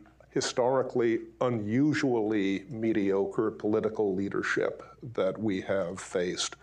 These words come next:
under both Republican and Democrat, under both Team Blue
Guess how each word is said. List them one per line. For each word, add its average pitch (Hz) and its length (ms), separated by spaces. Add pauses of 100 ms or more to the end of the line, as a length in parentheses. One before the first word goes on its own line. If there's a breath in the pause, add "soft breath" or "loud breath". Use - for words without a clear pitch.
(220 loud breath)
under 117 320
both 123 480
Republican 110 920
and 107 240
Democrat, 101 580
under 92 220
both 107 340
Team 123 280
Blue 104 380